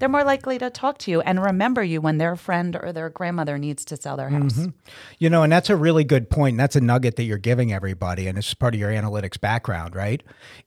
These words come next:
Speaker 2: Is, all right, we post something, you see a bunch of likes on it, but if you're not getting a lot of headway on it, it's because people aren't engaged in what you're doing.
Speaker 1: Right.
Speaker 2: And if they don't engage in it, in the future, it's not even gonna show up in their feed.
Speaker 1: Exactly.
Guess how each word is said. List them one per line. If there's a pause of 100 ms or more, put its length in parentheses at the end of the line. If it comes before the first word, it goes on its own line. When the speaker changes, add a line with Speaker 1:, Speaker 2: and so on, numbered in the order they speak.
Speaker 2:
Is, (140)
all
right,
we
post
something,
you
see
a
bunch
of
likes
on
it, (340)
but
if
you're
not
getting
a
lot
of
headway
on
it,
it's
because
people
aren't
engaged
in
what
you're
doing.
Speaker 1:
Right.
Speaker 2:
And
if
they
don't
engage
in
it, (1200)
in
the
future,
it's
not
even
gonna
show
up
in
their
feed.
Speaker 1:
Exactly.